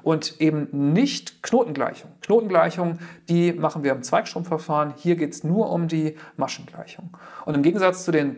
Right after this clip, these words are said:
bisher verwendeten Gleichungen, die wir so aufgestellt haben und auch diesen ganzen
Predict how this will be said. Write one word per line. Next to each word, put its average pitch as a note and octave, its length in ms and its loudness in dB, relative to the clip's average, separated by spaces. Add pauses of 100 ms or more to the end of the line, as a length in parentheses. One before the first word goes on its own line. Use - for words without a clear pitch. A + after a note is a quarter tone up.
(260)
bisher D#3+ 420 4
verwendeten G#3 920 -4
Gleichungen, F#3+ 460 2
die F3 100 0
wir D#3+ 60 2
so C#3+ 100 -2
aufgestellt F3 1080 0
haben D#3+ 220 4
und C#3+ 80 -6
auch D3 160 0
diesen D3 220 -2
ganzen C#3+ 420 -2